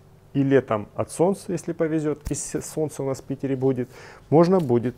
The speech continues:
закрывать. Также есть вот такая вот возможность у нас откинуть материал, освободить доступ для сеточки и тем самым проветривать, э, летом ребеночку, чтобы он там меньше,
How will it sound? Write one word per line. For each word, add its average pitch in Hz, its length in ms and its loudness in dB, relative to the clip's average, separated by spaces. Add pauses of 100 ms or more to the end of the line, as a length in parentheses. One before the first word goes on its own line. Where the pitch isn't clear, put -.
(120)
закрывать. 113 560 2 (1200)
Также 117 340 4
есть 120 300 0
вот 120 100 -2
такая 123 380 4
вот 104 160 -2 (420)
возможность 127 640 0
у 165 60 0
нас 160 240 2 (480)
откинуть 135 560 0
материал, 120 640 2 (380)
освободить 131 760 2 (220)
доступ 120 460 -2
для 110 320 0
сеточки - 760 -4 (120)
и 180 120 -2
тем 131 240 2
самым 165 400 0 (100)
проветривать, 123 680 2 (1160)
э, 127 180 4
летом 135 440 6 (140)
ребеночку, 120 640 0
чтобы 107 280 -2
он 101 40 -2
там 131 240 2 (520)
меньше, 123 540 2